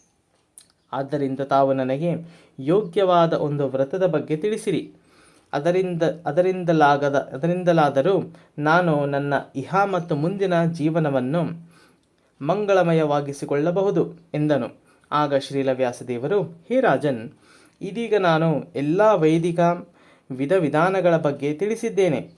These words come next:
ಆದರೆ ಕಲಿಯುಗದಲ್ಲಿ ಯಾರೂ ಇವುಗಳನ್ನು ಪಾಲಿಸಲಾರರು. ಆದ್ದರಿಂದ ಅತಿ ಶ್ರೇಷ್ಠ ಮತ್ತು ಸರ್ವರಿಗಾಗಿ ಹಿತಕರವಾಗಿರುವ ವ್ರತಗಳನ್ನು ನಾನು ನಿನಗೆ ಹೇಳುತ್ತೇನೆ ಕೇಳು.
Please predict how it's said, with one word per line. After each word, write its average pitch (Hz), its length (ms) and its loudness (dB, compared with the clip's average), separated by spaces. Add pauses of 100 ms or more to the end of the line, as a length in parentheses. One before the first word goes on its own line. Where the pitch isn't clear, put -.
(160)
ಆದರೆ 143 560 0 (160)
ಕಲಿಯುಗದಲ್ಲಿ 160 960 0 (240)
ಯಾರೂ 165 440 2
ಇವುಗಳನ್ನು 139 640 0
ಪಾಲಿಸಲಾರರು. 190 960 0 (320)
ಆದ್ದರಿಂದ 175 500 -2
ಅತಿ - 360 -8
ಶ್ರೇಷ್ಠ 185 540 -4 (420)
ಮತ್ತು 139 600 -6 (380)
ಸರ್ವರಿಗಾಗಿ 180 800 0
ಹಿತಕರವಾಗಿರುವ 160 960 0
ವ್ರತಗಳನ್ನು 143 920 -4 (380)
ನಾನು 190 400 0
ನಿನಗೆ 156 360 -2
ಹೇಳುತ್ತೇನೆ 185 580 -2
ಕೇಳು. 220 500 -2